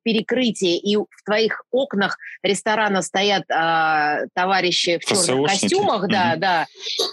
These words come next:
Speaker 1: Вот. Это вообще как бы не круто. И когда, а, не могут заехать машины, завезти продукты, это тоже не круто. А самый крутой момент,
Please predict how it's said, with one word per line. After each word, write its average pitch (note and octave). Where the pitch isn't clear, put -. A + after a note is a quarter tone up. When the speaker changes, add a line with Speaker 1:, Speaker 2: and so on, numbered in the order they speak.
Speaker 1:
Вот. G3
Это C4+
вообще A3+
как G#3+
бы A3+
не A#3
круто. A3+
И E4
когда, G#3+
а, E3+
не F#3+
могут G#3+
заехать G#3+
машины, G3+
завезти F#3+
продукты, G#3
это F3
тоже G#3
не G3
круто. F#3+
А F3
самый C4+
крутой A3
момент, G#3+